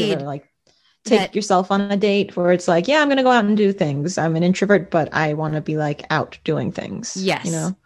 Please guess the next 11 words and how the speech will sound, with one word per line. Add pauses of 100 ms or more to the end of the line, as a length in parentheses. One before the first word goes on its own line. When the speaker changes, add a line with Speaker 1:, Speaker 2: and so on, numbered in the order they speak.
Speaker 1:
Yes.
Speaker 2:
Yeah.
Speaker 1:
And
also
I'm
thinking (360)
Guillaume
has
a
Gemini
moon.